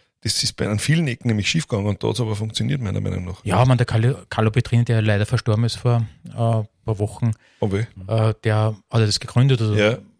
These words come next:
Speaker 2: und das war schon ein Visionär und ein super Charismatiker und der hat einfach diese Ideen gehabt und hat das richtig auf den, auf den Punkt gebracht und hat damals schon das, äh,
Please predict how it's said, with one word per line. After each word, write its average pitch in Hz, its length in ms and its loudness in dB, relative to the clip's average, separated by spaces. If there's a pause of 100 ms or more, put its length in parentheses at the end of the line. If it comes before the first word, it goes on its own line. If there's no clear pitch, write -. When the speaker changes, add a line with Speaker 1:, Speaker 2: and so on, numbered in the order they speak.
(160)
Speaker 2:
und 113 260 -4
das 98 100 -2
war 104 100 2
schon 104 180 -2
ein 98 80 0
Visionär 95 500 -2
und 95 160 -4
ein 95 200 -6 (220)
super - 300 -4
Charismatiker 98 760 -2
und 95 140 -4 (140)
der 98 100 4
hat 95 80 -4
einfach - 240 -8
diese 113 200 0
Ideen 110 280 2
gehabt - 180 0
und 107 80 2
hat - 100 -6
das - 160 -2
richtig 113 240 -2
auf 104 100 -2
den, 104 120 -2 (380)
auf 107 100 -6
den 113 80 -6
Punkt 117 300 2
gebracht 101 260 -2
und 104 60 -2
hat 101 140 -4
damals 101 280 -4
schon 113 140 0
das, 104 260 -2
äh, 101 220 -6